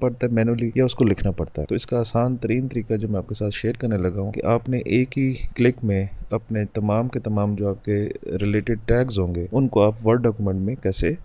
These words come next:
सेव कर सकते हैं। तो ये वीडियो आपने पूरी देखनी है तो आपका कोई स्टेप मिस ना हो सके। मैं उम्मीद करता हूँ कि ये वीडियो आपके लिए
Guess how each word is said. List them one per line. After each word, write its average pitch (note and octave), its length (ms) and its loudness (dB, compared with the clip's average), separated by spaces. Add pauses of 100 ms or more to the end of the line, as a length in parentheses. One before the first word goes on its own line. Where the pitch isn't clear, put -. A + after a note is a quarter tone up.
(220)
सेव G2+ 360 2
कर F#2+ 80 -4
सकते - 380 -6
हैं। C#2+ 120 -6
तो B2 80 0
ये B2 140 4
वीडियो G#2+ 280 4
आपने F#2 300 -2
पूरी A#2 200 0
देखनी B2 380 0
है B2 140 -2
तो G#2+ 120 0
आपका G2+ 220 0
कोई A2 200 0
स्टेप F#2 280 0
मिस F#2+ 240 4
ना D#2+ 60 -4
हो D#2+ 100 -6
सके। - 300 -12
मैं A2 160 4
उम्मीद A#2 280 2
करता C3 240 0
हूँ B2 100 -2
कि A#2 60 4
ये A2 80 4
वीडियो G2 280 2
आपके G2 180 -2
लिए G2+ 180 2